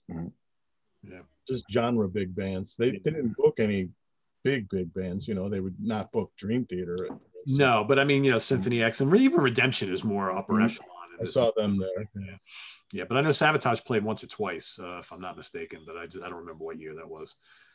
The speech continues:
Speaker 2: But, uh, yeah, cool. Awesome. All right, Chuck, back to you.
Speaker 1: All right. Uh, my number seven, um, is probably a little bit more streamlined in comparison to what I was just picking beforehand.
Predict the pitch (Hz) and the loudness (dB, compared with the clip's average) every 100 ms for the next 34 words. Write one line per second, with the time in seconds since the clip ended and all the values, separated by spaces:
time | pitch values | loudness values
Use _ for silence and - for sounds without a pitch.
0 | _ _ _ - - - 78 - _ _ | _ _ _ -16 -14 -14 -14 -16 _ _
1 | _ 139 139 - 165 135 _ - 131 - | _ -8 -8 -6 -8 -8 _ -10 -10 -10
2 | - _ _ 139 143 - 123 - - 113 | -20 _ _ 0 0 0 -2 -2 -6 -6
3 | - 95 - - - 135 123 120 143 - | -6 -8 -8 -16 -12 -2 4 6 6 8
4 | 120 107 104 101 101 117 127 139 135 127 | 10 12 12 10 8 6 6 6 6 4
5 | - 135 131 139 143 143 104 98 90 90 | 6 6 6 4 4 2 4 4 2 -2
6 | - 98 95 - 135 117 104 104 123 110 | -8 -4 -4 0 2 4 4 4 2 2
7 | 113 - 107 104 101 95 - _ - - | -2 0 0 2 2 2 -4 _ -16 -14
8 | - - 117 107 104 101 95 - 82 104 | -10 -4 -2 0 -2 -2 -4 -6 -8 0
9 | 98 92 95 - 95 95 92 82 90 - | 0 0 -6 0 4 4 4 -2 -6 -8
10 | - - 85 80 113 104 85 85 | -10 -8 -8 2 6 6 4 2